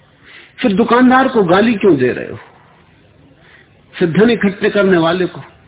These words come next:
निंदा क्यों कर रहे हो, फिर यही तो यहां भी जारी है। तो सारे धर्म एक दूसरे से बढ़ चढ़ के लॉटरी बताते हैं। वो कहते हैं कि अगर हमारे रास्ते पे चले, अगर ये लॉटरी की टिकट खरीदी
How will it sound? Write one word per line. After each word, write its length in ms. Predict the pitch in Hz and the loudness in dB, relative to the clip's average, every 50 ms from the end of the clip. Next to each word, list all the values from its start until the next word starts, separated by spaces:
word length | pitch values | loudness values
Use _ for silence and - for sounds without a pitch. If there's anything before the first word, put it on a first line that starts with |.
| _ _ _ _ _ _ _ _ _ _ - | _ _ _ _ _ _ _ _ _ _ -4
निंदा 320 | 131 139 139 139 160 175 | 0 0 0 0 0 -2
क्यों 180 | 170 - 139 117 | -2 -4 -6 -6
कर 200 | - 117 107 104 | -6 -6 -8 -8
रहे 140 | 110 117 120 | -8 -8 -8
हो, 60 | 127 | -8
फिर 160 | 123 135 131 | -8 -8 -6
यही 200 | 127 131 135 156 | -6 -4 -4 -6
तो 140 | 151 143 135 | -6 -6 -6
यहां 240 | 120 113 117 127 135 | -6 -6 -8 -8 -10
भी 140 | 156 156 131 | -10 -10 -10
जारी 380 | 113 - 98 95 95 95 98 | -10 -10 -12 -12 -12 -14 -16
है। 260 | 107 110 - - _ _ _ - _ _ _ _ _ _ _ _ _ _ _ _ _ _ _ _ _ _ _ _ _ _ _ _ - _ _ _ _ _ - - | -16 -18 -20 -20 _ _ _ -20 _ _ _ _ _ _ _ _ _ _ _ _ _ _ _ _ _ _ _ _ _ _ _ _ -20 _ _ _ _ _ -20 -18
तो 60 | 117 | -18
सारे 360 | - - - 147 156 156 151 | -16 -10 -8 -6 -4 -2 -4
धर्म 380 | 127 104 127 143 170 160 131 123 - - - _ _ _ _ - _ _ - | -4 -2 -2 -2 -2 -2 -4 -6 -10 -16 -20 _ _ _ _ -20 _ _ -4
एक 180 | - 139 143 127 | -4 -4 -2 -2
दूसरे 320 | 143 175 175 175 - 170 | -2 -2 -2 -2 -6 -10
से 140 | 147 - 143 | -8 -8 -8
बढ़ 260 | 120 98 98 123 127 | -8 -6 -4 -4 -4
चढ़ 240 | 127 - - 131 135 | -4 -6 -8 -8 -8
के 200 | 139 - - 117 - - _ _ _ _ _ _ _ _ _ _ _ _ - | -8 -8 -10 -12 -12 -14 _ _ _ _ _ _ _ _ _ _ _ _ -10
लॉटरी 360 | 110 110 110 113 - - 131 120 | -8 -6 -6 -6 -8 -10 -10 -10
बताते 440 | 107 98 - 92 82 - - - | -10 -10 -12 -12 -14 -14 -16 -20
हैं। 180 | - 101 - _ _ _ _ _ _ _ _ _ _ _ _ _ _ _ _ _ - - - | -20 -20 -20 _ _ _ _ _ _ _ _ _ _ _ _ _ _ _ _ _ -20 -20 -18
वो 100 | - 110 | -16 -14
कहते 300 | 110 - 131 117 - 143 | -10 -8 -8 -6 -4 -4
हैं 80 | 139 127 | -4 -4
कि 60 | 123 | -4
अगर 120 | 110 104 | -6 -6
हमारे 380 | 90 104 107 120 139 135 120 113 | -8 -8 -6 -4 -4 -4 -4 -6
रास्ते 360 | 104 110 123 127 - - 147 | -8 -8 -10 -12 -12 -12 -14
पे 140 | 147 143 131 | -10 -10 -10
चले, 300 | 123 - 151 165 190 - | -8 -8 -8 -8 -8 -8
अगर 240 | 139 123 117 117 120 | -8 -8 -8 -6 -2
ये 140 | 131 165 175 | 0 0 0
लॉटरी 400 | 143 113 117 120 - - 131 120 | 0 0 -4 -4 -6 -8 -10 -8
की 140 | - 127 | -8 -8
टिकट 340 | 113 120 113 - 117 107 - | -8 -8 -10 -10 -10 -10 -8
खरीदी 520 | - 113 110 110 110 - - - - - | -8 -8 -8 -8 -10 -14 -18 -20 -20 -20